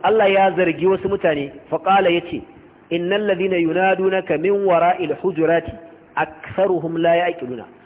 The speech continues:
Wanda suke kwalla maka kira daga bayan ɗaki, daga bayan katangar gida, to waɗannan mafiyansu ba su da hankali, inji Allah. "Wa inna hurmatahu mayyitan ka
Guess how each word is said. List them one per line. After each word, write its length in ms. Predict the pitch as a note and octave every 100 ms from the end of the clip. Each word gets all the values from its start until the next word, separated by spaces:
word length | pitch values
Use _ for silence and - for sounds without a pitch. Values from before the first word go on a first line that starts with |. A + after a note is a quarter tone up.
| - -
Wanda 260 | E3+ A3+ G#3
suke 160 | G#3 G3+ F3
kwalla 360 | - G#3 G#3 F#3+
maka 180 | F#3+ F3+
kira 380 | - G#3+ F3+ C#3+
daga 220 | D3+ D3
bayan 400 | C#3 F3+ F3+ F3+ F3+
ɗaki, 320 | F#3 F#3 - - - - - -
daga 180 | D3+ D#3+
bayan 320 | E3 F#3+ F#3+
katangar 400 | F#3+ F3+ F#3 F3+ F3
gida, 320 | F3+ F#3 F3 - - -
to 60 |
waɗannan 340 | E3+ F#3 F3+ E3
mafiyansu 420 | F3 E3 F3 D3+
ba 100 | D3+
su 60 | D3+
da 80 | C3+
hankali, 240 | C3 B2 G2+ A2
inji 120 | B2
Allah. 260 | C#3+ B2+ - - - - - - - - - - - - - - - -
"Wa 60 | C3 -
inna 420 | F3 F3 E3 D#3 - -
hurmatahu 640 | D3 C#3+ E3 E3 D3 D#3
mayyitan 580 | D#3 C3+ C3 D#3+ D#3+ D#3+ -
ka 120 | -